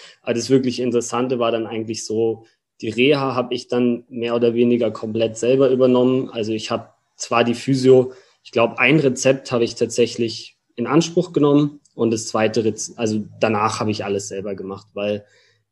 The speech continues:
ähm, ich hab dann gesagt, okay, ich will mich jetzt einfach selber damit beschäftigen. Ich mein, ich hatte die Sporthochschule, ich hatte eine riesige Bibliothek, ähm, an Fachliteratur und, ähm, selber sehr viel Trainingserfahrung und hab dann gesagt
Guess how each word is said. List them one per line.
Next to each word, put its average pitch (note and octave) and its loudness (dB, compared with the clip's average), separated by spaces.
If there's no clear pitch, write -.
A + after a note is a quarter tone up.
ähm, A2+ -4
ich A2 -6
hab B2 -2
dann A#2+ 0
gesagt, A2+ -2
okay, C3 0
ich B2 -2
will B2+ 4
mich A#2+ -2
jetzt A#2 0
einfach A#2 -2
selber A#2+ 4
damit A2+ 2
beschäftigen. C#3 2
Ich - -6
mein, A2 0
ich - -8
hatte A2 -2
die A#2 -8
Sporthochschule, C3+ 4
ich A2 -2
hatte A#2 0
eine A2+ 2
riesige B2+ 2
Bibliothek, A#2+ 2
ähm, A#2+ 0
an A#2+ -2
Fachliteratur C3 4
und, A#2 -2
ähm, A2 -4
selber A#2+ 6
sehr A#2+ 4
viel A2+ -6
Trainingserfahrung C3 4
und G#2+ -2
hab A#2+ -2
dann A2+ 0
gesagt A2 -2